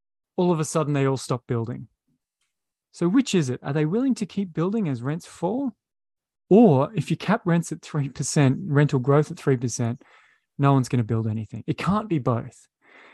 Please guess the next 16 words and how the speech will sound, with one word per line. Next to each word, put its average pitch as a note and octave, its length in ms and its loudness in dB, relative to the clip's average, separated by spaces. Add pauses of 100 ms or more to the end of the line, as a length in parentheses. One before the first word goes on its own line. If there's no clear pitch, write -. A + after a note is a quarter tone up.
(240)
And C#3 140 2
so D3 380 6
I - 60 0
think F3 340 0
I'm C#3+ 180 2
gonna D3+ 240 4
start, C#3 420 0 (140)
um, A#2+ 300 -4 (640)
you B2 100 -6
know, A#2 160 -8
testing D3+ 720 0 (320)
a C3+ 80 -6
lot D3 240 0
of C3+ 180 -6
the, A#2+ 420 -6
um, A#2+ 460 -12